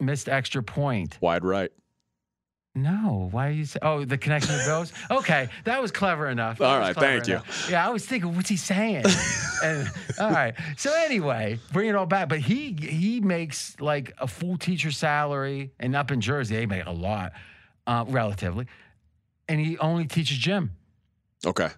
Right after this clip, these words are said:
Speaker 1: Which he doesn't even teach gym. He's, like, supervising the weight room.
Speaker 2: Right.
Speaker 1: So what I'm saying is that's a good deal.
Speaker 2: Yeah.
Speaker 1: Right? Especially 'cause it's not full season. What is it? What are they doing in, in May?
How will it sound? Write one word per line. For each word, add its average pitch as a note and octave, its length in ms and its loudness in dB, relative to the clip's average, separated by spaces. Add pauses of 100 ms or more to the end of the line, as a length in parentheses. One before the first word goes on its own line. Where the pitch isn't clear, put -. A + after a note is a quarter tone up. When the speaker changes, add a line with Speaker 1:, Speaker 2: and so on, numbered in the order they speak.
Speaker 1:
Which F3 220 -2
he E3 80 2
doesn't G#3 160 2
even D#3+ 140 0
teach C3 340 -2
gym. D3 240 0
He's, A#2+ 160 0
like, C3 160 0
supervising C3 640 2
the A2 60 2
weight A#2 280 0
room. F2 240 -2
Speaker 2:
Right. F2 320 2 (360)
Speaker 1:
So F#3+ 160 0
what F#3+ 120 2
I'm E3 80 2
saying G3+ 360 0
is C3 180 -2
that's E3+ 320 0
a D3+ 60 -2
good B2 260 -2
deal. D3 320 0
Speaker 2:
Yeah. F#2 220 2 (420)
Speaker 1:
Right? C#3 400 0 (400)
Especially C4 340 0
'cause F#3+ 140 2
it's F#3 140 0
not A3+ 200 0
full A#3 240 0
season. C4+ 440 -2
What G3+ 120 0
is G#3+ 100 -6
it? A#3+ 120 -4
What C#4 160 2
are D4+ 40 -2
they C#4+ 140 0
doing C4+ 340 0
in, C4+ 220 -2
in G#3+ 200 2
May? A3+ 600 0